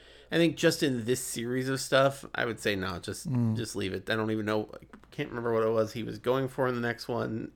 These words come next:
Speaker 1: It didn't have Wicker in the name for whatever
Speaker 2: <laughs>
Speaker 1: reason. Um, but yeah, I, I would not keep pushing f-, forward with this line
Speaker 2: Mm.
Speaker 1: of films. <laughs> So, um, and then sum up your experience in two words.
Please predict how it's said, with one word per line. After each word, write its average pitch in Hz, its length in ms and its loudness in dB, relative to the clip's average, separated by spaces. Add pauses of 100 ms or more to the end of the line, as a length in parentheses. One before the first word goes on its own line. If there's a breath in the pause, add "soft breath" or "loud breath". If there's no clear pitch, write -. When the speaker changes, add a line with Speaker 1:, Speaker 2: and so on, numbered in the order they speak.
(160)
Speaker 1:
It 107 140 -12
didn't 120 200 0
have 113 180 0
Wicker 113 400 2
in 113 80 2
the 107 80 0
name 107 240 4
for 175 140 8
whatever 208 300 10
Speaker 2:
<laughs> - 40 8
Speaker 1:
reason. - 500 4 (1000 soft breath)
Um, 101 560 0 (880)
but - 100 0
yeah, 101 200 6
I, 87 260 2
I 117 40 4
would 104 200 0
not 90 320 0 (160)
keep 113 180 -8
pushing 98 460 -6
f-, - 160 -18 (180)
forward 101 400 0
with 104 200 0
this 101 200 -4
line 104 480 2
Speaker 2:
Mm. 104 100 4 (100)
Speaker 1:
of - 120 -6 (540)
films. 95 640 -6
<laughs> - 60 -18
So, 131 520 0 (1000)
um, 156 360 4
and 147 120 -2
then 160 80 0
sum 196 220 0
up 202 100 0
your 185 140 0
experience 156 500 -4
in 123 80 -4
two 127 240 -4
words. - 480 -4